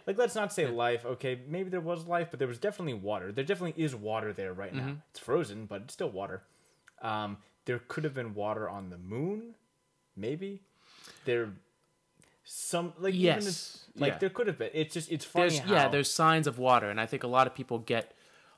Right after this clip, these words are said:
Speaker 2: hung up on how we see water on Earth.
Speaker 1: Right.
Speaker 2: You know.
Speaker 1: And maybe it's not, you know,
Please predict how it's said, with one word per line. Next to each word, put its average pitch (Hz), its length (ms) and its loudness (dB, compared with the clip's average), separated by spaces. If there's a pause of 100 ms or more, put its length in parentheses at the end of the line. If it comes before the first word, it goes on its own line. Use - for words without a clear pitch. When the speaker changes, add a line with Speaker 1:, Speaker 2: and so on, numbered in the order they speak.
Speaker 2:
hung 120 260 -6
up 120 220 0
on 107 220 -4
how 113 220 2
we 110 80 -4
see - 200 -4
water 104 320 0
on 92 180 -6
Earth. - 420 -10 (200)
Speaker 1:
Right. 110 240 -6 (240)
Speaker 2:
You 120 160 -6
know. 90 180 -10 (160)
Speaker 1:
And 160 120 2
maybe 196 220 0
it's 165 160 -2
not, 160 200 2
you 151 80 0
know, 104 240 0